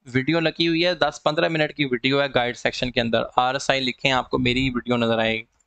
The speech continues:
अ, हम्म, सर ट्रेडिंग व्यू पे सेल कैसे करें? अब, अ, अब्दुल बासित भाई,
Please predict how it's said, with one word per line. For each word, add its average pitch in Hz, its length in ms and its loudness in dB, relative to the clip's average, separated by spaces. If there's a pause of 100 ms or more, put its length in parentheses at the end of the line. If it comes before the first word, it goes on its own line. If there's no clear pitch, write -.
(2750)
अ, 151 60 0 (1160)
हम्म, 113 640 -6
सर 160 360 0
ट्रेडिंग 160 380 -2
व्यू 160 120 0
पे 165 280 0
सेल 143 300 -2
कैसे 143 280 -2
करें? 120 320 0 (160)
अब, 131 260 0
अ, 135 340 0
अब्दुल 180 260 -2
बासित 165 400 -2
भाई, 185 240 0